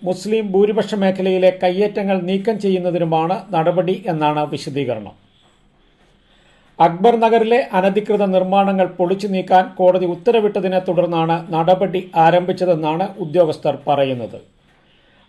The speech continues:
അതിന്റെ അടിസ്ഥാനത്തിൽ പ്രാദേശിക ഭരണകൂടം ബുൾഡോസ് ചെയ്തത്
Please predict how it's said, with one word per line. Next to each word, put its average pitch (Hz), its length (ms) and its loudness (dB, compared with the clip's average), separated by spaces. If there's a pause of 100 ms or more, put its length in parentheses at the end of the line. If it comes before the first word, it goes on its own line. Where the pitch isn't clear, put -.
(100)
അതിന്റെ 180 280 2
അടിസ്ഥാനത്തിൽ 196 640 0
പ്രാദേശിക 175 580 0
ഭരണകൂടം 175 680 -2
ബുൾഡോസ് 190 480 0
ചെയ്തത് 170 380 0